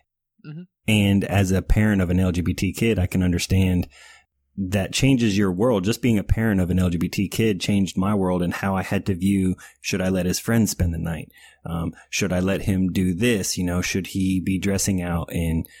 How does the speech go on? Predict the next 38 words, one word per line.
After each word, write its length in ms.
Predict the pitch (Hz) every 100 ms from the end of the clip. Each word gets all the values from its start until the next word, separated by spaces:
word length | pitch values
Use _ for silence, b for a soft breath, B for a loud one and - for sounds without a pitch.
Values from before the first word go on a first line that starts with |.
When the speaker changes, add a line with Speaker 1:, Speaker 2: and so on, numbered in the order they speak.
| B B -
Speaker 2:
you 100 | 101
know, 280 | 95 92 - B
it 140 | - 107
just 220 | 113 -
puts 200 | 127 -
this 200 | 110 101
whole 260 | - 113 107
new 200 | 101 95
lens 480 | 92 107 107 95
on 200 | 92 87
how 260 | 87 - 98
you 220 | 98 92
parent 420 | - 107 117 98
things. 340 | - 87 90 - b b -
Maybe 320 | 127 135 123
I'm 160 | 113
not 240 | 107 104 87
doing 240 | 110 110
it 100 | 101
right. 220 | 82 95
Maybe 260 | 92 98 95
I'm 100 | 95
not, 280 | 95 95 -
maybe 220 | - 101
I'm 100 | 98
doing 240 | 92 98 95
it 100 | 82
wrong 420 | 95 104 92 90 - _
and, 340 | 98 95 92 92
and 260 | 95 92
even 280 | - 101 92
considering 500 | 85 87 - 123 98
those 180 | 87 85
things. 220 | 92 92
Maybe 200 | 92 92
I 40 | 92
should 200 | 92 85
just 280 | 92 -